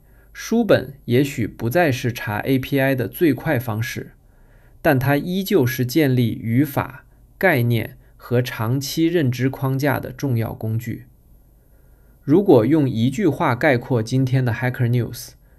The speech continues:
那就是技术圈已经不再单纯迷恋更强的工具，而是越来越在意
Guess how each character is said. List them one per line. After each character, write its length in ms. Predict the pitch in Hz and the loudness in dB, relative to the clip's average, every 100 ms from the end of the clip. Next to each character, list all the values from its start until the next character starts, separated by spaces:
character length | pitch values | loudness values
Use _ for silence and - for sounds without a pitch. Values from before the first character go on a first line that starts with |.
| - - | -18 -2
那 140 | 123 | 0
就 200 | 113 110 | 2 0
是 320 | - - - - _ - - - - | -2 -8 -12 -18 _ -20 -20 -20 -18
技 240 | - 226 | -2 2
术 180 | 147 139 | 2 0
圈 380 | 123 143 135 143 - | 0 2 2 0 -4
已 180 | 120 | -4
经 320 | 110 135 143 135 | 0 0 0 -2
不 180 | 113 | -2
再 240 | 127 185 135 | 2 2 2
单 240 | 131 139 | 2 0
纯 220 | 135 123 | 0 0
迷 240 | 117 113 104 | 0 0 0
恋 380 | 120 113 - - | 0 -2 -6 -16
更 240 | - 190 127 | -2 0 0
强 320 | - 110 117 | -2 -6 -4
的 100 | 123 | -4
工 240 | 123 123 | 0 0
具， 300 | 127 127 - - - - - - - | 0 -2 -6 -12 -20 -20 -20 -20 -20
而 200 | - 123 | 0 2
是 220 | - 180 175 | 2 2 2
越 280 | 220 220 | 4 4
来 200 | 127 98 | 4 2
越 220 | 117 135 120 | 2 4 2
在 220 | 139 120 | 2 2
意 300 | 110 107 | 0 -2